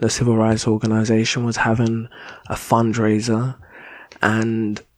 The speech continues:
Nichelle Nichols was there. Um, <laughs> obviously I just said that. <laughs> And she was told that there was this huge fan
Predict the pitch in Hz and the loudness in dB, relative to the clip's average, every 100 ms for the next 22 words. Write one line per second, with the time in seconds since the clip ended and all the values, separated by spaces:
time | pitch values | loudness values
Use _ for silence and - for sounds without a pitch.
0 | _ - - - - _ 156 131 120 - | _ -20 -20 -20 -20 _ -4 2 2 4
1 | 143 120 120 120 117 123 123 120 131 120 | 4 6 6 4 2 2 0 2 4 4
2 | 117 113 117 117 117 117 113 110 107 - | 4 0 -2 0 4 4 4 0 -4 -10
3 | _ _ 113 113 117 117 117 117 117 _ | _ _ -4 2 4 4 2 0 -4 _
4 | _ _ _ - - _ _ _ _ _ | _ _ _ -20 -20 _ _ _ _ _
5 | 110 113 107 110 107 - _ _ _ _ | -2 0 2 0 -2 -6 _ _ _ _
6 | - - - 131 117 - 120 110 110 - | -4 -2 0 0 0 -2 -4 -4 -6 -4
7 | 120 107 117 135 - - - - - - | -2 -2 -4 -4 -10 -12 -10 4 8 10
8 | - - - 202 - - - - - 120 | 8 6 0 -8 -10 -10 -8 -8 -6 0
9 | 123 117 113 - 127 120 - - 123 120 | 2 2 2 4 6 4 2 6 6 6
10 | 117 101 - 120 117 110 110 110 - - | 2 -2 4 6 6 4 2 2 0 -2
11 | 120 117 113 - 127 117 104 98 | 0 2 0 2 4 4 2 -4